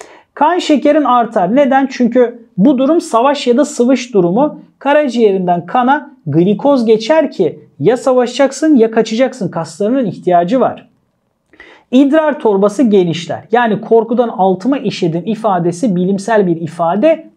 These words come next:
değildir. Mantığını söyleyeceğim. Tükrük salgısı azalır, yoğunlaşır.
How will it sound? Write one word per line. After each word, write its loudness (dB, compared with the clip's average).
değildir. 0
Mantığını 0
söyleyeceğim. 0
Tükrük 0
salgısı 0
azalır, 2
yoğunlaşır. -2